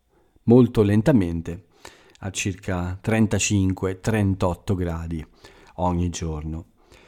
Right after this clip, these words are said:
In qualche città si arriva a quaranta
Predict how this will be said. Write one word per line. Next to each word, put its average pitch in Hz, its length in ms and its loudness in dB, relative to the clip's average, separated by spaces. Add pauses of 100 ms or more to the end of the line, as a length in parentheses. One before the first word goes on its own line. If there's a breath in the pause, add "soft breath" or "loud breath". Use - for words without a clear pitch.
(640 soft breath)
In 107 120 -4
qualche 110 380 6
città 101 520 2
si - 160 0
arriva 90 420 -2
a 82 60 -4
quaranta 95 880 0